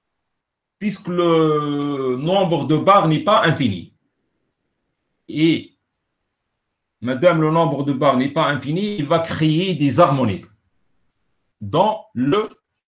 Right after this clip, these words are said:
euh, stator. Alors, que, pourquoi ? Comme vous voyez ici, nous avons l'induction magnétique dans notre fer. Elle n'est pas sinusoïdale déjà.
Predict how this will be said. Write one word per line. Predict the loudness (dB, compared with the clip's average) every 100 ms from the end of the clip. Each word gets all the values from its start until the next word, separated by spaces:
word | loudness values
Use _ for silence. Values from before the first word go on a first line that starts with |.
| _ _ _ _
euh, | -2 0 0 -2
stator. | -2 0 0 -4 -10 _
Alors, | 2 2 2 -2
que, | -6
pourquoi ? | -6 -6 -4 -2 -2 -4 _ _ _ _ _ _ _ _ _ _ _ _ _ _ _ _ _ _ _ _
Comme | -4 -2
vous | -2 2
voyez | 4 6 6
ici, | 4 -2 -6 -6
nous | -4 2
avons | 2 2 0
l'induction | -2 0 0 -2 -6 -6 -6 -8 -12 _ _ _ _ _
magnétique | -6 -4 -4 -6 -8 -10 -4
dans | -2 0
notre | -2 -4 -6
fer. | 0 0 0 -8 _ _ _ _ _ _ _ _ _ _ _ _ _ _ _ _ _ _ _
Elle | -4
n'est | -4 -2
pas | -4
sinusoïdale | -4 -4 -2 0 -2 -2
déjà. | -6 -10